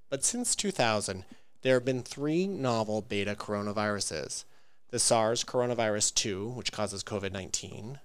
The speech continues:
sars coronavirus, which we just discussed, and the mers coronavirus, which has a C F R of nearly thirty-three percent.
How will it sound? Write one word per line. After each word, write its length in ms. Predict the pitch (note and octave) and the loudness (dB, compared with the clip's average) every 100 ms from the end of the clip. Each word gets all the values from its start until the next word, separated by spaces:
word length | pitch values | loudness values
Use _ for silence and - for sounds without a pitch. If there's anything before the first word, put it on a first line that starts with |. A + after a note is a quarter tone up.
| - | -14
sars 360 | - A#2+ A#2 | -2 0 2
coronavirus, 680 | - A#2 A2 G#2+ G#2 G#2 G2+ | 0 0 0 0 0 0 -2
which 160 | A2 - | -4 -6
we 80 | G#2+ | -4
just 300 | G#2 G2 - | -2 -2 -2
discussed, 640 | G#2+ - D#3+ A#2+ - - - - - - | -2 4 4 4 0 -4 -10 -20 -20 -2
and 140 | C#3+ D3+ | 8 10
the 40 | |
mers 340 | D3 C#3+ C#3 - | 12 10 10 6
coronavirus, 920 | B2 A#2 A2 G#2 G2 F#2 F#2+ - - - - - | 4 2 2 2 2 2 -2 -6 -8 -14 -16 -2
which 160 | D3 | 4
has 160 | E3 D#3 | 6 6
a 80 | C#3+ | 4
C 240 | - G3+ | 4 4
F 160 | F#3+ A2+ | 4 4
R 240 | A#2 A2+ | 4 2
of 100 | G#2 | 0
nearly 300 | A2+ G#2+ G2+ | -4 -2 -4
thirty-three 600 | G2 - A2 A2+ - G2 | -4 -2 -2 -4 -6 -8
percent. 600 | G2+ - - F#2 - - | -8 -8 -6 -8 -10 -14